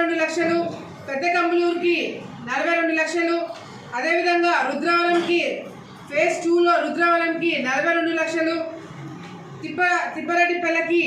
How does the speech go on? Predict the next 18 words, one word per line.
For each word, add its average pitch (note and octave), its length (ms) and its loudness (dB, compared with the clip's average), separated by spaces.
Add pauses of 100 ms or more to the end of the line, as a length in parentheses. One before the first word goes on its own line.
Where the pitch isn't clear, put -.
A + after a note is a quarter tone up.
(480)
ముప్పై F4 240 0 (140)
ఆరు E4 200 2
లక్షలు, E4 380 0 (560)
ముత్తులూరుకి F4 680 2 (240)
ముప్పై E4+ 320 0
ఆరు E4+ 180 4
లక్షలు, D#4+ 380 0 (680)
ఆర్ E4+ 220 4
నాగులవరంకి E4 760 4 (160)
ముప్పై D4 220 -2 (100)
తొమ్మిది C4+ 300 -2
లక్షలు. G3+ 340 -6 (960)
మొత్తము F4+ 440 0 (560)
మూడు E4+ 240 2 (120)
కోట్ల E4 340 2 (400)
పంతొమ్మిది D#4+ 560 0
లక్షల D#4+ 340 -2
రూపాయలు F4+ 460 4